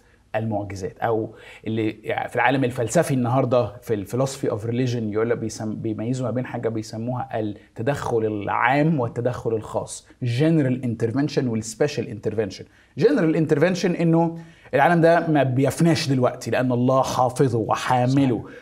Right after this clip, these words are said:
Speaker 1: وكل حاجة بتحصل زي مثلًا اللي حضرتك شرحته عن الهيدروجين والهيليوم، آه، هي تصميم الله، بس هي مش مجرد تروس شغالة بس،
Speaker 2: لا.
Speaker 1: هو كأنه بروحه يحفظ هذه الأشياء.
Speaker 2: بكلماتي.
Speaker 1: بكلماتي. أج-، ده actually أفضل. آه، يحفظ هذه الأشياء،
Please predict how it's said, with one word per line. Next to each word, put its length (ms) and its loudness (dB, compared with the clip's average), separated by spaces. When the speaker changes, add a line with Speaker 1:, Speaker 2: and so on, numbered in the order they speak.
Speaker 1:
وكل 560 2
حاجة 380 4
بتحصل 360 0
زي 160 0
مثلًا 200 -2
اللي 120 -4
حضرتك 220 0
شرحته 340 0
عن 140 -2
الهيدروجين 420 -2
والهيليوم، 540 0
آه، 240 6
هي 300 2
تصميم 540 0
الله، 760 6
بس 220 0
هي 60 4
مش 160 0
مجرد 420 4
تروس 320 2
شغالة 540 4
بس، 280 0
Speaker 2:
لا. 60 -20
Speaker 1:
هو 140 6
كأنه 540 2
بروحه 480 2
يحفظ 720 2
هذه 360 4
الأشياء. 360 4
Speaker 2:
بكلماتي. 460 4
Speaker 1:
بكلماتي. 720 4
أج-، 220 -2
ده 480 0
actually 220 -4
أفضل. 320 0
آه، 180 0
يحفظ 420 2
هذه 420 2
الأشياء، 760 2